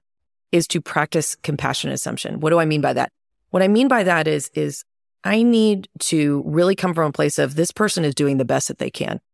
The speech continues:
or this person had really justifiable reasons for doing what they did or being what they are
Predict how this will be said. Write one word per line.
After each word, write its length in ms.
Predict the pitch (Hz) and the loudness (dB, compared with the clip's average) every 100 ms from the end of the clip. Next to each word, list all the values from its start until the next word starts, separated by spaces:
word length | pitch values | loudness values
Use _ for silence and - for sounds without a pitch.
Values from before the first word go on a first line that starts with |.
| _ _ _ | _ _ _
or 340 | 170 170 165 - _ _ - | 2 4 2 -4 _ _ -6
this 240 | 160 202 | -2 -2
person 380 | - 180 - 156 | -2 -2 0 -2
had 420 | 151 151 147 143 - | -2 0 0 -2 -6
really 340 | 151 180 214 | -4 0 0
justifiable 800 | 165 160 156 156 - 143 139 139 | 0 0 -2 -4 -2 -2 -2 -6
reasons 480 | 135 135 135 131 131 | -4 -4 -2 -4 -6
for 400 | - 139 135 131 - _ 160 | -2 -2 0 -4 -8 _ -6
doing 340 | 135 180 196 180 | 0 2 4 2
what 140 | - | 0
they 140 | 147 | -2
did 420 | 139 - 120 110 - _ _ - | -2 -4 -6 -6 -10 _ _ -2
or 120 | 147 | -2
being 580 | 131 160 165 160 160 175 | 0 2 2 2 0 -2
what 220 | 151 147 | -4 -2
they 120 | 147 | -2
are 340 | 131 131 135 | -2 -2 -2